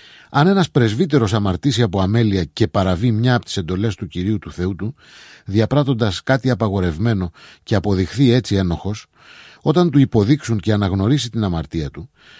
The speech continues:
τότε πρέπει να προσφέρει θυσία έναν τράγο χωρίς ελάττωμα. Θα βάλει το χέρι του πάνω στο κεφάλι του τράγου και θα τον σφάξει στον τόπο όπου σφάζουν τα ζώα που προορίζονται για τη θυσία του ολοκαυτώματος ενώπιον του Κυρίου.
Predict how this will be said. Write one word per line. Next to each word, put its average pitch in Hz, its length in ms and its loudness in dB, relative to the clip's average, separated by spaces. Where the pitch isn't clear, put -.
τότε 160 220 2
πρέπει 147 240 0
να 147 80 2
προσφέρει 131 420 0
θυσία 135 420 0
έναν 127 280 0
τράγο 101 520 0
χωρίς 123 420 0
ελάττωμα. 76 520 -6
Θα 131 160 0
βάλει 160 200 2
το 127 100 -2
χέρι 143 260 2
του 117 100 -2
πάνω 131 200 0
στο 113 140 -6
κεφάλι 113 380 0
του 85 160 -6
τράγου 104 500 -4
και 117 120 -6
θα 101 140 -2
τον 170 200 -6
σφάξει 139 460 -4
στον 87 240 -6
τόπο 123 260 -2
όπου 95 180 -4
σφάζουν 110 420 -4
τα 92 120 -4
ζώα 120 200 0
που 107 120 -6
προορίζονται 107 500 -2
για 101 100 -2
τη 87 100 -6
θυσία 90 340 -6
του 101 100 -4
ολοκαυτώματος 90 680 -6
ενώπιον 104 320 -4
του 87 100 -12
Κυρίου. 98 340 -2